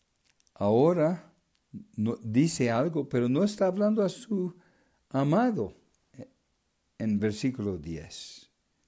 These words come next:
Ella continuaba su hablar diciendo, ah, que entra en mi amado suavemente. Ok,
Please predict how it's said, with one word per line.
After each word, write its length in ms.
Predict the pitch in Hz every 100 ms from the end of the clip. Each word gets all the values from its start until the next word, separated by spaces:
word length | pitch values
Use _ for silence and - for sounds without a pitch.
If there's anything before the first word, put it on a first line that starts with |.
| _ _ _ _ _ _ _ _ _ _ _ _ _ _ _ _
Ella 260 | 110 131 156
continuaba 720 | 165 147 151 135 120 120 156
su 180 | 160 139
hablar 540 | 117 104 98 104 131
diciendo, 800 | 127 127 - 107 98 98 110 143 - _ _ _ _ _
ah, 440 | 104 101 101 101 104 - _ _ _ _ _ _ - - _
que 300 | - 117 120
entra 360 | 131 131 143 147
en 320 | 123 117 110
mi 200 | 110 117
amado 840 | 120 123 120 107 95 90 98 123 160 _ _ _
suavemente. 1200 | - - 104 98 95 110 117 143 123 - - - _ _ _ _ _ _ _ _ _ _ _ _ _ _ _ _ _ _ _ _ _ _ _ _ _ -
Ok, 220 | 101 90